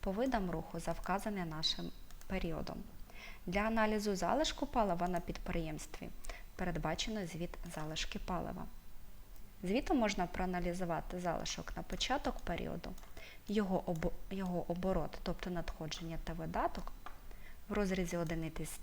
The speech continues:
одиниці техніки, водія та виду палива. Всі звіти, які вам продемонстровані, налаштовані користувачем з різними видами групуваннями для зручності використання і перегляду.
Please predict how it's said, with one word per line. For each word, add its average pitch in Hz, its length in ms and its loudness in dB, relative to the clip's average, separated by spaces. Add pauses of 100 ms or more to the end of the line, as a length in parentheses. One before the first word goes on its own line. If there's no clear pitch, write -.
(120)
одиниці 175 580 -2
техніки, - 520 2 (360)
водія 180 640 2
та 170 100 0
виду 170 280 2
палива. - 500 -2 (680)
Всі 269 180 6
звіти, 233 300 4
які 202 260 4
вам 180 160 2
продемонстровані, 190 1000 2
налаштовані 208 840 2
користувачем 175 840 -2
з - 200 -4
різними 185 460 -2
видами 165 440 -2
групуваннями 196 760 -2 (3000)
для 190 140 4
зручності 180 640 2
використання 180 800 -2
і 254 100 0
перегляду. 165 640 -2